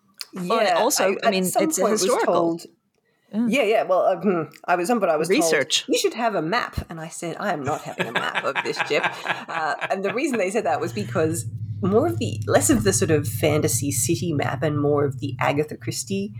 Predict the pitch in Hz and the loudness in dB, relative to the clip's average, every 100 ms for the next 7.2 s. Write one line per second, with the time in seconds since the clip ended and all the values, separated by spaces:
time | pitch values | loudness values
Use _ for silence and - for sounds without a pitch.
0 | - - - 160 262 381 - 196 175 165 | -16 -14 -2 0 0 -2 -10 -6 -2 -2
1 | 156 - 156 147 117 139 147 151 151 156 | -4 -6 -4 0 2 2 2 0 0 -2
2 | 156 143 139 135 131 160 170 170 156 147 | -4 -4 -2 -2 0 2 2 2 0 -2
3 | 147 - - - 143 151 143 143 135 117 | -10 -10 -8 -4 -2 0 0 -2 0 -2
4 | 120 - - 143 143 135 135 135 147 185 | -2 -6 -4 -4 -4 -2 -2 0 0 4
5 | 147 139 139 139 135 139 139 151 143 156 | 4 2 0 2 0 -2 -2 -2 -4 -6
6 | 139 151 131 139 - - 143 151 147 156 | 0 0 0 -4 -4 -4 -2 -4 -4 -2
7 | 147 139 | 0 -2